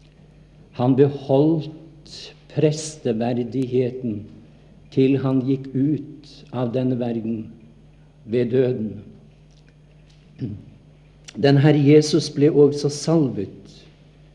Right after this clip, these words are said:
leser vi, til sin tjeneste her på jorden. Han ble også innviet,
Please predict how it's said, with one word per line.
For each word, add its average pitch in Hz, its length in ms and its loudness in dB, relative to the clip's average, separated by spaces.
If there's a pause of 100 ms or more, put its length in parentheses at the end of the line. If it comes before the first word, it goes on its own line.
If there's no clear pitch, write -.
(120)
leser 131 480 0
vi, 113 140 -2 (840)
til 135 260 0
sin 143 440 2
tjeneste 139 760 -2
her 127 240 -2
på 131 120 -2
jorden. 120 440 -2 (1800)
Han 131 200 0
ble 143 120 4
også 139 320 -2
innviet, 120 840 -2